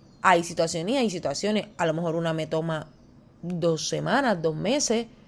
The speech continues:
y otra me toma diez años. Y no pasa nada. No le pongas tiempo a tu proceso y no le pongas tiempo al proceso de nadie. Entiende, entiende que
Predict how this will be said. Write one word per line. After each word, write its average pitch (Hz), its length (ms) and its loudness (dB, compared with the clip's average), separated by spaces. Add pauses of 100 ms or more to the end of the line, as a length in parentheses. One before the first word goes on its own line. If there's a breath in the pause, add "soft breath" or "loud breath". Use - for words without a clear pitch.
(580 loud breath)
y 302 160 4
otra 302 260 8
me 320 140 2
toma 320 240 2
diez 320 220 4
años. 339 640 -2 (680)
Y 262 140 4
no 247 320 4
pasa 269 500 0
nada. 196 960 0 (680 loud breath)
No 220 180 4
le 277 140 8
pongas 277 400 2
tiempo 233 320 0
a 254 60 2
tu 254 100 -4
proceso 226 720 0 (340 loud breath)
y 254 140 4
no 233 140 6
le 220 120 6
pongas 226 340 0
tiempo 220 280 0
al 240 60 0
proceso 220 500 0
de 233 140 0
nadie. 233 600 0 (500 loud breath)
Entiende, 226 1120 4 (800)
entiende 196 800 0
que 185 280 -2